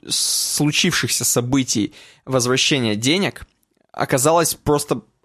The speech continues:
огромное, просто превышающее именно с той самой распродажи. Как только распродажа поступила, чуваки напокупали дерьма, видимо,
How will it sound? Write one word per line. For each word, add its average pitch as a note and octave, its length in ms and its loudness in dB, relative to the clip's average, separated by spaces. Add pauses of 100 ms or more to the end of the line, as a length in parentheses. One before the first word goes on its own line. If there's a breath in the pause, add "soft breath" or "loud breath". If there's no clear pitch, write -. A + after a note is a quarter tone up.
огромное, C3+ 680 2
просто C3 280 -2
превышающее C3 720 0
именно C3+ 340 0 (300 loud breath)
с - 120 -6
той D3+ 120 2
самой C#3 260 0
распродажи. A#2+ 420 0
Как D3 140 -2
только F3+ 200 0
распродажа C#3+ 440 0
поступила, F#3 560 -2 (240 loud breath)
чуваки E3+ 320 0
напокупали C3 540 0
дерьма, A#2+ 460 2 (180)
видимо, F#3 420 0